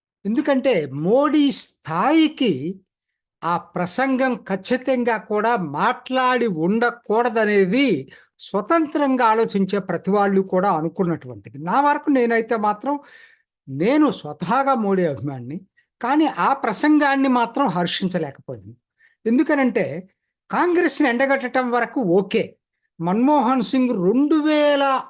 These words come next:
ఆరులో చెప్పినటువంటి దాన్నే రిపీట్ చేస్తున్నారు. ఇప్పుడు అయిపోయింది కదా, ఇంకా దాని గురించి రెండు వేల ఆరు తర్వాత ఇవాళకు కూడా దాన్ని రిపీట్ చేయాల్సినటువంటి అవసరం లేదు.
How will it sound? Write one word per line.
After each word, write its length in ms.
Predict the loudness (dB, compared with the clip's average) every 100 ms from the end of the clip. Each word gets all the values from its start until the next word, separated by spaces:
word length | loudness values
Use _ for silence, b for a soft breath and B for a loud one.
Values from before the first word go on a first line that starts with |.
| -6
ఆరులో 840 | 0 4 4 2 2 4 4 2 0 -2
చెప్పినటువంటి 920 | -2 -2 -2 -2 -2 -2 0 -2 -4
దాన్నే 520 | -4 -2 0 0 2
రిపీట్ 480 | 2 2 0 -2 -2
చేస్తున్నారు. 460 | -4 -4 -8 -10 -10 _ _ _ _ -18
ఇప్పుడు 320 | -12 -4 0
అయిపోయింది 680 | 0 0 0 0 0 0 -2
కదా, 280 | -6 -10 -8
ఇంకా 300 | -6 -4 -2
దాని 280 | 0 0 0
గురించి 760 | -2 -4 -2 -2 0 0 -2 B B B
రెండు 220 | 0 0 2
వేల 220 | 2 0
ఆరు 420 | 0 2 2 0
తర్వాత 460 | -2 -2 0 0 0
ఇవాళకు 600 | 0 0 0 0 -4 -2
కూడా 220 | -2 0
దాన్ని 320 | 0 0 0
రిపీట్ 500 | -4 -4 -6 -6 -2
చేయాల్సినటువంటి 840 | -2 -2 -6 -8 -4 -2 -2 -2
అవసరం 520 | -2 -2 -4 -6 -8 -12
లేదు. 220 | -20